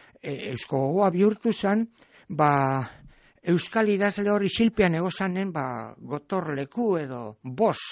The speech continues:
eh? Eta, bueno, nik uste dut ikeragarria. Da gero bere lanenak be bai, berak argitaratu zituen, ba, Bidalien egina, gero Platon,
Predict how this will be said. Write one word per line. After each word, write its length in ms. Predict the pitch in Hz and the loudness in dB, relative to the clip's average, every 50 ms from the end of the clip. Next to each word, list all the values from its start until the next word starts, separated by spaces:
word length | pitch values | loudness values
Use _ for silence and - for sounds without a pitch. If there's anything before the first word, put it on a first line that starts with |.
| - - - | -12 -14 -12
eh? 220 | - 127 139 165 - _ _ _ - - - - - _ | -10 -10 -10 -10 -12 _ _ _ -20 -20 -20 -20 -20 _
Eta, 480 | - - - - - - - - - - | -12 -12 -12 -10 -10 -10 -8 -8 -10 -10
bueno, 220 | - 151 147 127 127 | -8 -6 -6 -4 -4
nik 140 | 151 160 175 | -4 -4 -4
uste 160 | - - 185 | -6 -6 -6
dut 80 | - 123 | -6 -4
ikeragarria. 500 | 135 143 135 127 120 113 117 117 110 101 - - - - - - - - | -4 -4 -4 -4 -6 -6 -6 -8 -8 -10 -10 -16 -20 -20 -20 -20 -14 -6
Da 120 | - - 156 | -2 0 2
gero 200 | 156 208 247 233 | 2 2 2 4
bere 220 | 196 233 240 254 247 | 4 4 4 4 4
lanenak 520 | 240 233 240 254 240 226 202 170 151 127 | 4 4 4 6 4 4 4 4 2 0
be 120 | 113 123 127 | 0 0 0
bai, 160 | 139 165 151 | 0 0 0
berak 300 | 123 123 131 175 185 180 | 0 -2 -2 -2 -2 -4
argitaratu 460 | 175 160 180 180 - 190 180 170 - 151 | -2 -2 -2 -2 0 -2 -2 -2 -2 -4
zituen, 340 | - 156 135 - 185 180 | -4 -4 -2 0 0 0
ba, 80 | 156 135 | 0 0
Bidalien 520 | 117 123 117 139 147 147 156 151 147 131 135 | 0 0 0 2 2 2 2 2 0 0 0
egina, 260 | 147 196 233 214 196 175 | 2 2 4 4 4 2
gero 220 | 147 139 147 160 | 0 0 0 -2
Platon, 640 | - - 139 131 131 - - 220 208 202 196 196 | -2 -2 0 0 0 2 4 6 6 6 6 4